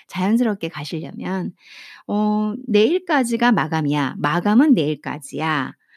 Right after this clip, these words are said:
어, 너는 빨리 가서 내, 돈을 내." 이런 소리죠. 그러니까 "내일까지니까 얼른 가서 내." 이렇게 하셔야 돼요. 그래서 截止를 해석을 해서 빼고 到明天, 내일까지니까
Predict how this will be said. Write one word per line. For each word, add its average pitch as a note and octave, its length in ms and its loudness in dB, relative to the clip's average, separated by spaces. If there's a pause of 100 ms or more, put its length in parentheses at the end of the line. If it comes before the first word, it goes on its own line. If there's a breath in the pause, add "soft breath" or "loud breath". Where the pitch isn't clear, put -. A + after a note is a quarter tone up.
(280 soft breath)
어, E3 180 -2
너는 F#3 680 2 (600)
빨리 A3+ 800 2
가서 F3+ 520 -2 (360)
내, E3+ 400 2
돈을 F#3+ 500 6
내." E3 220 2
이런 D#3 360 -4
소리죠. C3+ 380 -10 (420 loud breath)
그러니까 E3+ 280 -2
"내일까지니까 G#3+ 1300 0 (360)
얼른 F#3+ 400 4
가서 G3 260 4
내." D#3 280 4 (420)
이렇게 G#3 300 2
하셔야 D#3 280 -8
돼요. C3+ 140 -12
그래서 D3+ 220 -6
截止를 G3 800 0 (480 loud breath)
해석을 C4 320 0
해서 G3 220 -2
빼고 E3+ 580 -4
到明天, F#3 640 2
내일까지니까 G3+ 1200 0